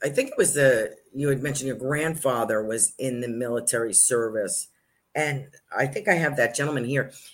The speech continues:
And I can see him, he would put something on his hands, um, working outside. I don't know if it's lard, bacon grease,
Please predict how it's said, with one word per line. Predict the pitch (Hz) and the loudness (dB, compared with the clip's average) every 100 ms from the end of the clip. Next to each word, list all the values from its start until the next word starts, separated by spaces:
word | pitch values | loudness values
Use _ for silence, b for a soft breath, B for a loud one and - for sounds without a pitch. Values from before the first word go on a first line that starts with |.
| - | -2
And | 175 | 0
I | |
can | 170 180 | 2 2
see | 185 247 302 | 2 2 0
him, | 262 214 185 - _ _ | -2 -2 -6 -12 _ _
he | - 214 | -6 0
would | 196 190 | 2 2
put | - 277 277 | 0 -2 0
something | - - 247 247 202 180 - | 2 2 0 0 0 -2 -4
on | 165 175 180 | -2 0 0
his | 156 156 - | -2 0 0
hands, | - 170 165 98 76 - - - - - _ _ _ _ _ _ _ _ _ _ _ - | 0 -4 -2 -4 -8 -10 -6 -6 -8 -12 _ _ _ _ _ _ _ _ _ _ _ -8
um, | 151 147 147 143 139 139 123 - _ | -2 0 2 2 2 0 -2 -10 _
working | 131 151 143 147 | 0 0 2 0
outside. | 123 - 113 101 | 0 0 0 0
I | 87 156 | 0 2
don't | 170 151 | 2 0
know | 151 147 | 0 0
if | 139 | -2
it's | 135 - | -4 -6
lard, | 85 107 110 113 143 190 202 190 - _ _ _ _ _ _ _ _ _ _ 139 | -8 -4 0 4 6 6 2 -8 -16 _ _ _ _ _ _ _ _ _ _ -8
bacon | 156 160 165 165 | -4 -2 -2 0
grease, | 170 180 165 160 - - - | 2 2 2 0 0 0 -2